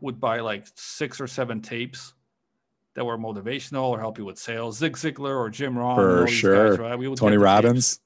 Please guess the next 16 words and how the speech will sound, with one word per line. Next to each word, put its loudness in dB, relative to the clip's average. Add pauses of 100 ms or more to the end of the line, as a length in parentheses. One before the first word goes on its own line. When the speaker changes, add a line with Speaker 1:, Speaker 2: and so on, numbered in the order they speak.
(260)
Speaker 1:
Yeah, -4
Tony -6
Robbins. -2
Speaker 2:
<laughs> -20 (760)
Speaker 1:
And -4
we -4
would -6
pay -2
six, -6
seven -2
hundred -6
dollars -4
for -10
this -16
amazing -6
information. -14